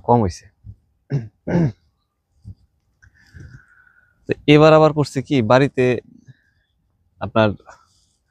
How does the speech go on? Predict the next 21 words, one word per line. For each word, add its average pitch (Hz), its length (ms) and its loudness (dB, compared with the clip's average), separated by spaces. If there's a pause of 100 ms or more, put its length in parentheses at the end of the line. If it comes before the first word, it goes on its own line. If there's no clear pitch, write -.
(580)
সাবমার্সিবল 117 640 0 (460)
নিজে 110 200 2 (100)
বসাইছি, 110 380 -4 (1160)
যার 107 320 0
কারণে 107 220 -2 (100)
পানির 117 300 2
যাতে 107 240 -2
এবার 107 200 2
অভাব 98 160 -2 (100)
না 101 140 -2
হয়। 127 160 -4 (160)
ফলনটা 117 440 -4
আশা 107 180 -8
করতেছি 107 320 -10 (140)
গতবার 107 300 0 (100)
থেকে 90 160 -8
একটু 98 200 -12
বেশি 98 240 -8
হবে। 101 160 -6 (2750)
এই 107 140 -4
যে 107 80 2